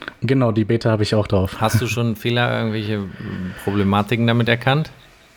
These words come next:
Speaker 2: Also hattest du
Speaker 1: Ähm,
Speaker 2: schon?
Speaker 1: und unter mac O S weniger, aber beim iPhone ist mir das erste Mal jetzt mit der Beta zwei dieser WhatsApp-Bug aufgetreten, als dass ich Sprachnachrichten nicht abhören konnte.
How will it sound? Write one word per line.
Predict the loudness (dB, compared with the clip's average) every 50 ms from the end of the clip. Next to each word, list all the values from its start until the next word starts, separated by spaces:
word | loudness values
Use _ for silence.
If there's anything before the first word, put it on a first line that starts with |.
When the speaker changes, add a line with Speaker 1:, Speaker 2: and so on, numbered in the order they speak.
| _ -20 _ -8
Speaker 2:
Also | -4 -4 -2
hattest | -2 -2 0 0 2 2
du | 2
Speaker 1:
Ähm, | 2 2
Speaker 2:
schon? | 0 0
Speaker 1:
und | 0 0 0 -2 -4 -6 -8 -8 -10 -14 -16 -18 -20 -20 -20 -20 -12 -4
unter | 0 0 2 2 2 2
mac | 2 2 2 2
O | 2 2
S | 2 0 -2 -2 0
weniger, | 2 2 2 2 2 2 2 2 0 -4 -10 -16 -16 -14 -14 -16 -10 _ 0
aber | 2 2 2 2 2 2
beim | 2 2 2 2
iPhone | 2 2 2 2 2 0 0 0 2 2
ist | 2 0 0 2
mir | 2 2 2
das | 2 0 0
erste | 0 0 0 0 0 0 2 2
Mal | 4 4 2 2 2 2
jetzt | 0 0 -2 -6 -18 -20 _ _ _ _
mit | -2 0 2 2
der | 2 2
Beta | 2 2 2 2 2 0
zwei | 0 0 0 2 2 2 2 0 -2 -8 -20 -20 -20 -18 -18 -20 -20 -14 -8
dieser | -8 -4 -2 0 2 2 2 2 2 2
WhatsApp-Bug | 2 0 0 2 0 -2 0 0 -2 -2 0 0
aufgetreten, | -2 -2 0 0 -2 -2 0 0 -2 0 0 0 -2 -2 -6 _ _ _ _ _ -2
als | 0 0 0 0 0
dass | 0 0 2
ich | 2 0 0
Sprachnachrichten | 0 0 0 2 2 2 2 0 0 0 2 0 -2 -2 -2 0 0
nicht | 0 0 0 0
abhören | -2 0 2 2 0 0 0
konnte. | 2 2 2 2 2 0 0